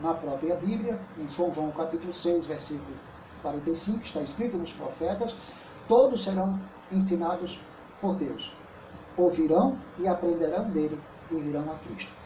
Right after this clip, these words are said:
Então, se você não aprender através de Deus, através do Espírito Santo, ele jamais vai te levar a Cristo.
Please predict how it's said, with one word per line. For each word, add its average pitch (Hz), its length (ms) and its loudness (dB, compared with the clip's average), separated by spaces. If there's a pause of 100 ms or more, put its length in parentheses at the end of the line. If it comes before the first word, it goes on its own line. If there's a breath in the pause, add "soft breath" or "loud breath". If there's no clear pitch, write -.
(160)
Então, 175 240 4
se 170 140 2
você 165 440 8
não 285 200 4
aprender 254 520 4 (960)
através 160 500 4
de 240 80 0
Deus, 165 280 6
através 165 400 2
do 151 60 -4
Espírito 202 480 -2
Santo, 196 440 0
ele 190 220 4
jamais 196 560 4
vai 208 100 0
te 196 120 -6
levar - 300 0
a - 60 -4
Cristo. - 380 -12